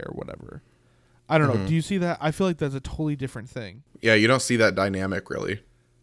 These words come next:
Speaker 2: Like, it seems more common to limit pitch counts. Um,
Speaker 1: Or, like, in football, you limit the amount of snaps that they play.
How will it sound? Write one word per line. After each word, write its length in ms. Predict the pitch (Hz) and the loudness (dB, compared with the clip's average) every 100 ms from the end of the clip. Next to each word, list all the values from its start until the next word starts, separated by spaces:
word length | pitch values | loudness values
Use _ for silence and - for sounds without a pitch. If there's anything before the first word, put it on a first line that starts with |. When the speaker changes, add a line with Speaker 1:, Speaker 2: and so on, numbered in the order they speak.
| _ | _
Speaker 2:
Like, 120 | 120 | -2
it 80 | 113 | 0
seems 180 | 131 110 | 0 0
more 120 | 110 | -2
common 420 | 98 - 98 101 | -2 -2 -2 0
to 80 | 98 | -2
limit 280 | 98 98 - | -2 -4 -6
pitch 220 | - 92 | -8 -6
counts. 400 | - 104 104 - - _ _ _ - | -4 -4 -4 -10 -18 _ _ _ -4
Um, 320 | 110 101 101 _ _ | -2 -2 -4 _ _
Speaker 1:
Or, 180 | 190 190 | 6 8
like, 240 | 196 190 | 8 4
in 140 | 190 175 | 2 2
football, 500 | - 190 196 180 170 | 4 4 6 4 4
you 140 | 160 | 0
limit 300 | 139 143 147 | -2 -4 -6
the 60 | 151 | -6
amount 180 | 135 127 | -6 -8
of 80 | 127 | -10
snaps 440 | - 127 127 - | -6 -6 -6 -8
that 140 | 127 - | -12 -10
they 120 | 98 | -10
play. 480 | - - - - | -10 -10 -10 -12